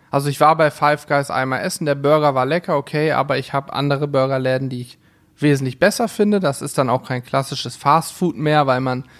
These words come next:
sich schon Zeit nimmt und dort wirklich ein geiler Burger kredenzt wird. Nichtsdestotrotz, Silvester haben wir hier wieder selber Burger gemacht und das ist und bleibt die beste und leckerste Variante.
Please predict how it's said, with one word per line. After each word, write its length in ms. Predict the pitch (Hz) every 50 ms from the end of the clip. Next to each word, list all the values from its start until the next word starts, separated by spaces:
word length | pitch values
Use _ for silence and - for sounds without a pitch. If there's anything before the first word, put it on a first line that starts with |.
| - - _ _
sich 200 | - 139 135 -
schon 220 | - - 151 147 -
Zeit 340 | - 147 135 143 143 -
nimmt 240 | - 147 143 135 -
und 200 | 135 131 127 123
dort 220 | 127 127 127 127 123
wirklich 340 | 127 123 - 123 120 -
ein 100 | 123 120 120
geiler 380 | - 104 120 131 131 131 123
Burger 320 | 123 127 127 127 127 120 117
kredenzt 560 | - - 120 120 120 127 131 127 - - -
wird. 180 | 131 123 - - - - - - - - _ _ _ _ _ -
Nichtsdestotrotz, 920 | 160 165 160 - 175 165 156 160 - 156 143 - 143 143 143 139 - -
Silvester 420 | 147 135 135 139 135 - - 139
haben 160 | 135 135 135 131
wir 60 | 131
hier 120 | 131 131 127
wieder 220 | 131 131 131 127
selber 320 | 127 131 135 131 139 131
Burger 340 | 123 123 120 120 123 120 120
gemacht 360 | 123 120 120 117 113 - - -
und 160 | 117 117 120
das 180 | 113 113 - -
ist 220 | - 117 - -
und 140 | 113 107 107
bleibt 360 | 104 104 104 110 - - -
die 120 | 104 - - - _ _ _ _ _ _ _ _
beste 480 | - 135 127 - - - 131 123 120 - - _ _ _ _ -
und 180 | 127 120 117
leckerste 480 | 120 123 120 - 120 113 - - 120 110
Variante. 520 | 104 104 104 98 98 101 104 101 - 101